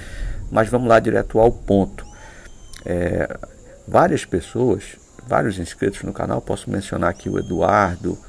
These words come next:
o Fábio, a Cíntia, é, a, a Rosângela, mandaram, é, pediram pra, pra eu esclarecer melhor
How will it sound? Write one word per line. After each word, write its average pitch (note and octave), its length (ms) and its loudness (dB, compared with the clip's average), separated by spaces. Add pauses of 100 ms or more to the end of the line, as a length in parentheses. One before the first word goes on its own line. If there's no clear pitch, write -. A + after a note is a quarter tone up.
(140)
o F2 60 -8
Fábio, F2 720 0 (260)
a F#2+ 160 -6
Cíntia, G2+ 800 -4 (640)
é, F#2+ 320 -4
a, - 500 -4
a - 40 -8
Rosângela, F#2+ 920 0 (680)
mandaram, G#2 560 4 (260)
é, F2+ 320 -2 (260)
pediram G#2+ 560 0 (400)
pra, F2+ 480 0 (1120)
pra F#2+ 120 6
eu G2 60 4
esclarecer A2 840 -2
melhor G#2 560 0